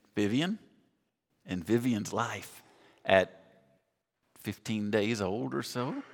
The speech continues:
somewhere along there. She doesn't understand that. But we can celebrate that and we can be a part of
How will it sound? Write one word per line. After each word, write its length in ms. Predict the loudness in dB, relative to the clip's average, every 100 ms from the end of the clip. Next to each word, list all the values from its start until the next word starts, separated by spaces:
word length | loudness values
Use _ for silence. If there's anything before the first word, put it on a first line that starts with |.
| -20 -20 -20
somewhere 420 | -8 -4 -2 2 2
along 400 | 2 -2 -4 -4
there. 320 | -6 -6 -8 _ _ _ -16 -16 -16 _ _ _ _ _ _ _ -8
She 140 | 2 10
doesn't 320 | 12 12 8
understand 580 | 8 6 4 2 2 2
that. 380 | 2 0 -2 -14 _ _ _ _ _ _ _ _ _ _ _ _ _ _ _ _ _
But 140 | 10 10
we 180 | 10
can 200 | 6 6 6
celebrate 760 | 12 12 12 12 12 10 10
that 220 | 10 10
and 180 | 10 4
we 140 | 2
can 220 | 2 0 4
be 160 | 6
a 80 | 6
part 580 | 4 0 12 12 12 12
of 200 | 4